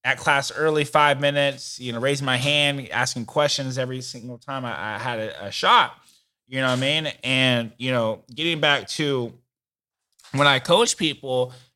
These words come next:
you know, it's always, not always, I take that back. It's definitely not always. But when it comes to uncoachability, it's always, um, "I know this, I've done this,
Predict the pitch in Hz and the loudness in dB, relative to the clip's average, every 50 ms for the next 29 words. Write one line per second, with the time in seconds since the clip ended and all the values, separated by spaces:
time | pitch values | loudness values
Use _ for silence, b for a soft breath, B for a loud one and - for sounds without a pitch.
0 | _ - 139 139 139 135 131 123 - - - 170 190 202 196 185 180 165 156 143 | _ -6 -2 0 2 2 2 0 0 0 2 4 4 4 2 2 2 0 0 0
1 | 135 - - - 170 170 131 - 80 92 90 80 76 78 80 - - - 87 - | -2 -4 -4 -2 -2 0 0 0 -2 -6 -8 -10 -12 -12 -16 -16 -18 -16 -14 -14
2 | 113 87 - 64 58 - 65 64 - _ _ - - - - - _ _ _ 123 | -12 -12 -12 -16 -18 -18 -20 -20 -20 _ _ -20 -20 -18 -20 -20 _ _ _ -8
3 | 123 - 113 95 82 76 - - 76 71 52 - - B B B B B B - | -6 -4 -6 -6 -6 -8 -10 -12 -14 -14 -12 -10 -12 B B B B B B -4
4 | 110 123 143 143 139 135 - - - 117 135 143 143 131 - 175 175 175 175 170 | 4 6 6 6 6 4 2 0 2 4 4 4 4 4 4 4 4 4 2 -2
5 | - - - 160 131 131 120 123 - - 165 147 - - 135 110 95 117 127 139 | -4 -2 0 0 0 0 -2 -4 -4 -4 -4 -4 -4 -6 -8 -6 -2 -2 0 0
6 | 139 123 113 104 95 87 - - 95 104 117 113 110 104 104 104 101 101 - - | 0 0 -2 -4 -4 -6 -8 -10 -6 -4 -2 0 0 0 -2 -2 -2 -2 -4 -4
7 | b b b b _ _ _ _ _ 113 117 120 117 117 110 110 85 117 117 113 | b b b b _ _ _ _ _ 2 4 6 6 4 4 2 0 0 0 2
8 | 123 139 151 165 175 165 160 160 156 156 - - - - 95 95 98 120 135 143 | 4 8 8 8 8 8 6 6 6 4 2 -2 -4 -6 -8 -4 2 6 6 6
9 | 143 143 139 139 135 135 131 135 - - - - - _ | 6 4 2 2 2 4 2 2 0 0 -2 -4 -8 _